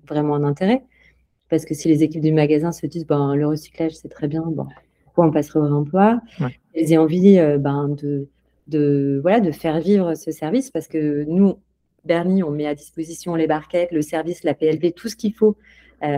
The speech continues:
Speaker 1: mais après, si les équipes du magasin ne sont pas embarquées, euh, d'une façon un peu intime dans le projet, euh, enfin, voilà, le succès, il, il, du, du service, il repose vraiment sur ces équipes-là. Et je pense que c'est comme tout projet, euh,
Speaker 2: Ouais.
Speaker 1: euh, voilà.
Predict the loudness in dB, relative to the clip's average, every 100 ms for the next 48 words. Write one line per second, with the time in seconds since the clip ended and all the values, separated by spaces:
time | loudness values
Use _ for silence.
0 | 0 2 2 0 -2 0 0 -2 -2 -2
1 | 0 0 0 -2 -2 _ _ _ _ -6
2 | -6 -4 0 2 2 2 0 -2 -4 -4
3 | -2 0 -2 -4 _ _ _ _ _ _
4 | -4 2 2 4 2 2 2 2 6 8
5 | 6 0 -2 -2 2 2 0 -10 _ _
6 | _ -6 -2 -2 -2 -4 -4 -6 -8 -2
7 | 2 6 6 4 -4 -6 -2 -2 -4 -8
8 | -8 -8 -10 -8 -8 -10 -12 -8 -4 -2
9 | -2 -2 0 0 -2 0 -2 -6 -10 -10
10 | -8 -8 _ -2 0 -2 _ _ _ -6
11 | -2 -2 0 0 6 4 4 0 0 2
12 | 2 2 2 0 -2 -4 -10 -10 -18 _
13 | _ _ -10 -4 -2 -2 -2 -2 0 0